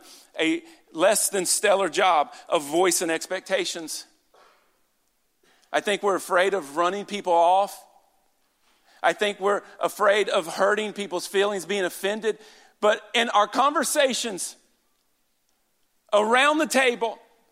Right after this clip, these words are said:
I don't know of any other entity that you can go and be a part of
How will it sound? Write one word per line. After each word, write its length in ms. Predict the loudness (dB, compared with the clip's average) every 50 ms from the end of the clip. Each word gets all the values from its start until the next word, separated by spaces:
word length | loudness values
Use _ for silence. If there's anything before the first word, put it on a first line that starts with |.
| _ _ _ _ _ _ 0
I 100 | 2 4
don't 280 | 4 4 4 2 2 2
know 300 | 2 4 4 4 4 2
of 160 | 2 0 -6 -8 -2 0
any 320 | 0 0 0 0 -2 -2 0 2
other 640 | 2 2 2 0 0 0 0 0 0 0 -2 -6 -10 -14 -20 -20 _ _ _ _ 0
entity 640 | 0 0 2 2 0 -2 -2 -2 -4 -6 -6 -8 -12 _ _ _ _ _ _ _ _ _ _ _ _ _ _ _ _ _ _ _ _ _ _ 0
that 220 | 0 0 0 0
you 460 | -4 -6 -4 -2 -2 0 0 0 -2
can 300 | 0 0 0 0 -2 0
go 420 | 0 2 2 4 4 4 4 2 0
and 160 | -2 -2 -2
be 140 | -2 0 0
a 80 | 0 0
part 480 | 0 0 0 2 4 4 4 4 4
of 600 | 2 2 2 4 2 2 0 -4 -6 -10 -12 -14